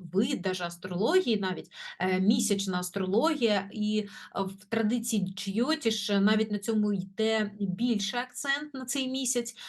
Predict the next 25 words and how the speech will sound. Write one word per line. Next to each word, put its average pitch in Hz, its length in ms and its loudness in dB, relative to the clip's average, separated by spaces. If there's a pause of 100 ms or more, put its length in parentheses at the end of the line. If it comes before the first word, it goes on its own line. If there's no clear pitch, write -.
(220)
Ну, 196 300 4
але, 208 260 6
е, 254 440 2
і 240 100 -2
в 202 100 -4
класичній 240 580 2
також 190 280 0
це 214 120 0
дуже 202 260 4
важливо. 190 420 2
Місяць, 220 440 -4
е, 196 200 -4
і 220 160 0
сонце — 381 380 0
це 226 120 0
дві 196 180 2
важливі, 220 500 2
найважливіші 214 760 2
планети 196 460 -6
в 208 40 2
нашої 196 340 0
гороско-, 208 360 -2
в 185 40 -12
нашому 196 320 -2
гороскопі. 208 520 -2